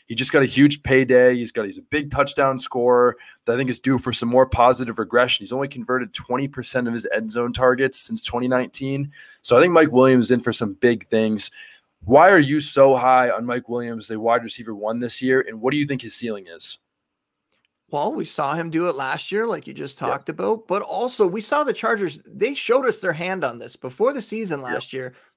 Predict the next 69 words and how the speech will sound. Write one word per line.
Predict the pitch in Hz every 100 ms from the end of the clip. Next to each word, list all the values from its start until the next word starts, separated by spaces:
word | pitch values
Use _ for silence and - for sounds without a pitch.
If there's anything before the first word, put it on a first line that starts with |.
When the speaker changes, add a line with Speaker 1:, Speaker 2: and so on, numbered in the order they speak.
| _
Speaker 2:
there | 135
was | 170 190
a |
press | 196 208 -
conference | 131 127 131 127 -
where | 131 131
Justin | 143 143 156
Herbert | 175 180 -
came | 165 180
out | 190 -
and | 202
straight | - 147 156
up | 196
said, | - 165 143 - _ _ _
"We | 147 135
have | 147 151 -
to |
get | 151 160 147
Mike | 147 147
Williams | 147 143 139
the | 135
ball | 131 131
more. | 131 127 123 127 _ -
He's | 127
a | 127
guy | 127
we | 135
need | 135 135
to |
feature | 131 135 135 139
in | 127 131
the | 117 113
offense." | 113 120 123 127 135 - -
And | 226
then | 240
they |
just | 233 214
went | 226
out | 226
and | 220
they | 220
did | 196
it. | - -
And | 147 143
early | 190 208
in | 220
the | 196
season, | - 196 190 208
he | 156
had | 147 -
great | 170 175
stats. | - 156 156 - - _ _ _
There | 175
was | 180
a | 196
bit | 160 247
of | 240
a |
lull | 202 165 175 180
there, | 180 190
but | 160 151 -
some | 190
of |
the | 185
beat | 175 175
writers | 175 170
have | 151 135
pointed | 160 160 147 -
to | 147 147 147